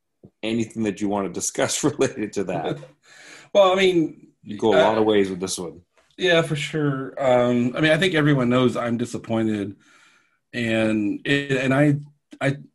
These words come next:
Speaker 2: you know, I didn't wanna go do, like, a, you know, fifteen tweet thread <laughs> on Twitter or anything like that. But, uh, you know, I did just try to put my thoughts out there to make it clear after it happened, sort of where my head is. And,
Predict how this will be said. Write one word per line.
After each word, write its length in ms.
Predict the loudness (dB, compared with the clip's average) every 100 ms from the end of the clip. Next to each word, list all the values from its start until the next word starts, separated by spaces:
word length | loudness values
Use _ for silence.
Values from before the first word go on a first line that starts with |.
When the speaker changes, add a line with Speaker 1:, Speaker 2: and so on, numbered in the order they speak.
| -8
Speaker 2:
you 80 | -4
know, 80 |
I 60 | -2
didn't 420 | -2 -4 -6 -10 -18 -18 -6
wanna 200 | -2 0
go 120 | -2
do, 180 | -2 -2
like, 180 | -2 -6
a, 160 | -10 -10 _ _ _ _ _
you 180 | -10 -8
know, 80 | -8
fifteen 440 | -10 -8 -4 -4
tweet 320 | -4 -8 -8 -4
thread 200 | -2 0
<laughs> 60 | 0
on 180 | 0
Twitter 300 | 0 0 2 2
or 40 |
anything 140 | 0 0
like 180 | -2
that. 300 | -2 -2 -2 -8 -20 -20 -20 -20 -2
But, 240 | 2 4 2
uh, 140 | 0
you 140 | 0 2
know, 80 | 2
I 60 |
did 300 | 2 0 -2 -12 -10
just 220 | -8 -2
try 100 | -2
to 60 |
put 160 | -2 -4
my 120 | -4
thoughts 300 | -2 -4 -4
out 200 | -6 -4
there 200 | -4 -4
to 60 | -2
make 180 | -4 -6
it 160 | -14
clear 560 | -6 0 0 0 -4 -6
after 260 | -8 -8 -8
it 80 |
happened, 460 | -6 -6 -6 -6 -6
sort 160 | -6 -6
of 60 |
where 100 | -6
my 100 | -6
head 180 | -2 -2
is. 240 | -2 -4
And, 320 | -6 -4 -6